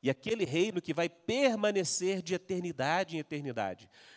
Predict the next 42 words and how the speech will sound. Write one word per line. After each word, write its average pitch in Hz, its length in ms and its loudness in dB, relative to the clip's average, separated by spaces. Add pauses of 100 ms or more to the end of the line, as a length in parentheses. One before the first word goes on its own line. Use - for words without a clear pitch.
Por 254 140 -6
isso 294 160 -4
Jesus 254 240 -4
fala 226 220 -2
assim, - 120 -4
"Olha, 220 220 2
gente, 107 240 -12
não 240 80 -12
se - 100 -12
preocupe 240 360 -6
com 220 80 -8
essas 180 200 -8
questões, 135 420 -8
não. 90 160 -12
Vocês 135 340 -10
não 220 120 -6
têm 180 300 -6
que - 80 -20
especular 156 1000 0 (240)
sobre 151 360 -6
tempos 180 720 -2
que 151 100 -10
Deus 131 240 -8
reservou 127 580 -8
para 127 200 -10
o - 20 -14
seu 120 180 -8
próprio 110 360 -8
propósito. - 580 -14 (340)
Mas 160 140 -4
o 165 60 -12
que 175 100 -14
vocês 185 340 -6
têm 190 160 -6
que 185 60 -14
fazer 147 280 -6
é - 20 -4
o 170 40 -8
seguinte: 160 600 -10 (480)
permanecer 131 560 -4
em 165 80 -4
Jerusalém, 117 640 -6